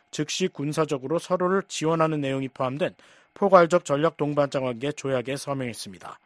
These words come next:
러시아와 북한은 이달 초 각각 이 조약을 법으로 비준했습니다. 게리 세이머 전 백악관 대량 살상 무기 조정관은 십구 일 브이오에이에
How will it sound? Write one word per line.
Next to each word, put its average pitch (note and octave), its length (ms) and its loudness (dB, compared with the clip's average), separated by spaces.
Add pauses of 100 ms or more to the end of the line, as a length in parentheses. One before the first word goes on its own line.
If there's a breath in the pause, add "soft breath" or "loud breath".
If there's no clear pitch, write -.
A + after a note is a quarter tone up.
(500 soft breath)
러시아와 C3 400 2
북한은 C3+ 380 -4
이달 C3+ 220 0
초 D#3 140 -2
각각 B2+ 360 -6
이 B2+ 100 -8
조약을 A#2 500 -4
법으로 A#2+ 400 -12
비준했습니다. A2 800 -12 (920 soft breath)
게리 C#3+ 240 2
세이머 D#3+ 400 4
전 D#3+ 240 0
백악관 D3+ 440 2
대량 D#3 320 0
살상 D#3 360 0
무기 D3 180 -2
조정관은 C#3 460 -2
십구 - 320 -4
일 C3+ 80 0
브이오에이에 C3+ 640 -2